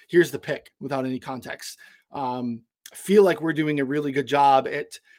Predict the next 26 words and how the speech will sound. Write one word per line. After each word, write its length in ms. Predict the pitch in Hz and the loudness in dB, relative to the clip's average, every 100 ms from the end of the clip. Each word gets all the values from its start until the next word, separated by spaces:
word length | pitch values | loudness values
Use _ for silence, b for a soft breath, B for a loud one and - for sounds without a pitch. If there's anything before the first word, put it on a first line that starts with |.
| b | b
trying 540 | - - 151 160 170 160 | -14 -6 -2 0 0 -2
to 140 | 160 | -2
help 260 | 147 147 - | 0 0 -2
you 180 | 143 143 | -10 -6
understand 640 | 147 143 - 143 139 135 | -6 -6 -4 -2 -2 -2
how 220 | 131 139 139 | -4 -2 -2
we 120 | 139 | -2
got 240 | 135 160 | -2 -4
there. 320 | 254 247 254 _ b b b | -4 -6 -6 _ b b b
And 120 | 165 | 4
that 160 | 180 | 4
gives 260 | 156 190 151 | 6 4 4
the 420 | 156 156 147 143 - | -4 -4 -2 -4 -8
subscriber 600 | 151 - - 160 165 156 | -10 -8 -2 0 2 0
the 120 | 147 | -2
ability 320 | 139 143 139 | 0 0 -2
to 100 | 127 | -6
choose 640 | 123 - 170 156 147 135 - b b | -8 -6 -4 -4 -6 -8 -16 b b
if 140 | 160 | -2
they 100 | 180 | 0
want 260 | 156 160 180 | 0 0 -2
to 160 | 165 147 | -6 -6
tail 320 | 151 139 135 | -2 0 0
or 180 | - 135 | -2 -6
not 240 | 127 127 | -6 -8
tail. 300 | - 123 - | -12 -14 -16